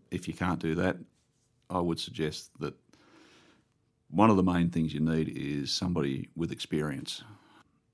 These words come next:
Experience obviously comes with knowledge, and the bushfire regulations have that many ins and outs that unless you know all of them, you won't, you probably won't come up with the, the best solution.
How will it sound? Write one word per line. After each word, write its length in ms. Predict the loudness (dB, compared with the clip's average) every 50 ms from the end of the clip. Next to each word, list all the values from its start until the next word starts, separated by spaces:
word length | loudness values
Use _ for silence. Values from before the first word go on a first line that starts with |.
| _ _ _ _ _ _ _ -10
Experience 600 | -8 -8 -6 -4 -2 -2 0 0 -2 -4 -6 -12
obviously 280 | -12 -8 -8 -6 -6 -6
comes 240 | -4 -2 -2 -2 -2
with 100 | -2 0
knowledge, 380 | 2 2 4 2 2 0 -6 -12 _ _ _ _ _ _ _ _ _ _ _ _ _ _ _ _ _ _ _ _ -20 -10 -6
and 680 | -4 -2 0 0 0 0 0 2 2 2 2 2 0 -4 -12 _ _ _ _ _ _ _ _ _ _ _ _ _ _ _ _ -8
the 100 | -4 -2
bushfire 580 | -2 -4 -2 -2 -2 -2 0 0 -2 -4 -6 -8 _ _ _ -20 _ -4
regulations 640 | -4 -2 0 -2 0 0 -2 -2 -2 -4 -6 -6
have 160 | -6 -6 0 0
that 140 | 0 0
many 220 | 2 0 0 2 2
ins 160 | 2 2 0
and 100 | 0 0
outs 340 | 2 0 0 -2 -4 -12 -18 _ _ _ _ _ _ -20 -20 -20 _ _ _ _ _ _ _ _ _ _
that 100 | -6 -4
unless 340 | -2 2 2 2 2 2 0
you 60 | 0
know 300 | 2 2 2 0 -2 -2
all 220 | -2 0 0 2 0
of 100 | 0 2
them, 400 | 4 4 4 4 2 0 -4 -10 -16 -20 -20 _ _ _ _ _ _ _ _ _ _
you 200 | -6 -4 -4 -4
won't, 300 | -2 -2 -2 -2 -2 -6 -10 _ _ _ _ -12
you 120 | -12 -12
probably 480 | -12 0 2 4 4 4 2 -2 -6 -10 -8
won't 200 | -8 -8 -8 -4
come 160 | -4 -2 -2
up 160 | -2 -4 -4 -8
with 120 | -8 -6
the, 180 | -6 -8 -8 -8 -12 -16 _
the 100 | -10 -6
best 240 | -2 -2 -2 -2 -2
solution. 440 | -6 -6 -6 -6 -6 -6 -8 -10